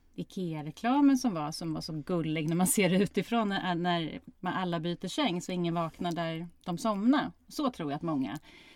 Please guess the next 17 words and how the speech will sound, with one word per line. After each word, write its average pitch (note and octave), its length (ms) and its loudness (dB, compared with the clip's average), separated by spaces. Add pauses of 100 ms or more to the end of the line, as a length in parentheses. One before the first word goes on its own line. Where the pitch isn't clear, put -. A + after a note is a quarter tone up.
(220)
eh, D#3+ 160 -4
föräldrar D#3 400 -4
liksom D#3 220 -8
känner E3+ 240 -2
igen C4+ 280 6
sig D3+ 220 -6
från D#3+ 160 -8
förskoleåren. D3 720 -8
Och F3+ 140 -10
sen E3 280 -6 (340)
påverkar A3+ 520 0
väl F#3 100 -4
det F#3 60 -6
där D3+ 180 -4
en D#3 120 -2
olika G#3+ 560 -2
förstås. - 500 -8